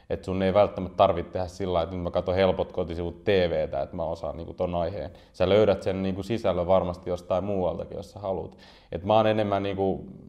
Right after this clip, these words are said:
kuunnellut näitä si-, tavallaan sil-, sil-, niinku näkökulmalla, että nä-, nää on mun mielestä mielenkiintoisia. Ja niin kuin sanoin, niin yrittäjien tarinat on mun mielestä mielenkiintoisia, niin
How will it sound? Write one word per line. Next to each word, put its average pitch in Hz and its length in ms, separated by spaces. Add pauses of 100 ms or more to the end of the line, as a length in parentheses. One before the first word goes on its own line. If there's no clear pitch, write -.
(420)
kuunnellut 101 460
näitä 95 220
si-, - 160 (140)
tavallaan 101 460
sil-, 110 240 (100)
sil-, 113 200
niinku 95 420 (760)
näkökulmalla, 95 760
että 95 140
nä-, 101 180
nää 113 160
on 110 60
mun 117 100
mielestä 120 240
mielenkiintoisia. 87 840
Ja 58 100
niin 104 140
kuin 101 100
sanoin, 98 340
niin 92 300
yrittäjien 95 560
tarinat 90 480
on 82 60
mun 80 140
mielestä 82 240
mielenkiintoisia, 80 720
niin 90 140